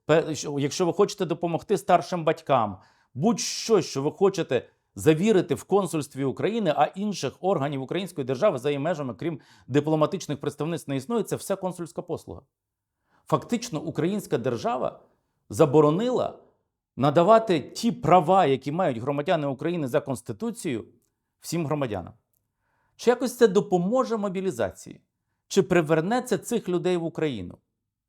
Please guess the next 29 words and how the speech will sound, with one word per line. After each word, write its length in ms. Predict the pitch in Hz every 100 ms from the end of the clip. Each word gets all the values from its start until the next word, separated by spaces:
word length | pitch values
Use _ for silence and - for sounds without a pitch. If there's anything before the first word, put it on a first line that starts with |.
| -
Ні, 200 | 113 175
в 60 |
жоден 260 | 135 127 139
спосіб. 380 | - 190 - - _ _ _ _ _ _ -
І, 80 | 156
мабуть, 260 | 202 214
саме 220 | 214 214
тому 580 | 202 220 214 214 127 - - _ -
перший 280 | 220 180 170
заступник 460 | 156 196 185 175
міністра 580 | 185 247 247 - 110 - _ _
не 140 | 123 147
видав 300 | 233 254 240
наказ, 520 | 240 127 110 - - _ _ -
ну 100 | 160
бо 240 | 139 -
хоча 320 | - - 147
б 120 | 160
тоді 320 | - 117 123 202
він 140 | 151
би 80 | 143
взяв 300 | 107 117 139
на 100 | 143
себе 240 | 165 156
за 80 | 143
це 140 | 139
відповідальність 760 | 185 180 208 214 208 110 98 -
або 220 | 120 175
розпорядження. 680 | 220 - 214 147 - 95